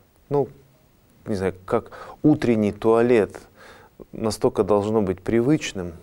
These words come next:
но если мы зубы чистим, лицо умываем, как бы для нас это не проблема – то собраться, сосредоточиться и помолиться, ну, даже с точки зрения внешней, физической стороны,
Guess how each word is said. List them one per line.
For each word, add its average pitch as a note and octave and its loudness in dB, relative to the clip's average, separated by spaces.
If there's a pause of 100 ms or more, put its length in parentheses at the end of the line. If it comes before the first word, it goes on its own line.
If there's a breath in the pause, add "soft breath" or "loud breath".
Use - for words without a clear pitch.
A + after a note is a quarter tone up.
(380)
но A2 -2
если A2 -2
мы A2+ 0 (300 loud breath)
зубы G#2 2
чистим, G#2+ -2
лицо G2 0
умываем, G2+ -2
как G2 -8
бы G2 -6
для G2 -4
нас G#2+ -4
это F#2+ -10 (720 loud breath)
не A2 -2
проблема – A2 2 (920 soft breath)
то G#2 4 (140)
собраться, G#2+ 0
сосредоточиться G2+ -4
и G2 -10
помолиться, G#2 -2
ну, G2+ -4 (400 loud breath)
даже G#2+ 2
с - -4
точки - 0
зрения G#2+ 2
внешней, G2 0 (260 loud breath)
физической G2+ -2
стороны, G2 -6